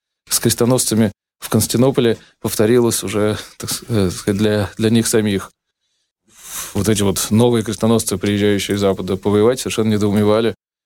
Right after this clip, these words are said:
почему их братья, которые столь страдают от мусульманского нажима, не слишком поддерживают их воинственный пыл.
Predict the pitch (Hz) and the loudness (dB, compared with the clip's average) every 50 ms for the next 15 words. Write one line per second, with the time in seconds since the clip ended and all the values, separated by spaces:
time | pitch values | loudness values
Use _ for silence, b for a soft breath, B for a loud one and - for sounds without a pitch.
0 | _ - - - - 120 117 117 113 113 110 107 123 143 156 143 131 113 - 110 | _ -10 -8 -6 -2 2 2 2 2 2 0 0 0 0 0 -2 -4 -6 -6 -2
1 | 110 110 104 107 101 - - - 110 104 - - - - 107 110 110 113 107 104 | -2 0 0 0 0 -2 -2 -2 -2 -2 -4 -6 -4 -2 0 0 2 2 2 0
2 | 101 98 - 95 95 92 - - - - 117 107 120 107 107 113 107 - - 104 | 0 -2 -4 -6 -6 -6 -8 -10 -6 -4 -2 0 0 2 2 0 0 -2 -2 -2
3 | 104 107 107 104 127 143 143 135 120 107 - - 107 101 - - 123 120 - 123 | 0 0 0 2 2 2 2 2 0 -2 -4 -6 -6 -4 0 0 -2 0 0 -4
4 | 110 - 110 101 107 107 104 107 107 101 95 - 95 - 107 104 104 101 95 - | -2 -2 -2 0 2 2 2 2 0 0 -2 -2 -4 -2 0 0 0 -2 -4 -4
5 | - 104 101 92 - 95 90 92 | -4 -2 -4 -2 -2 -2 -4 -4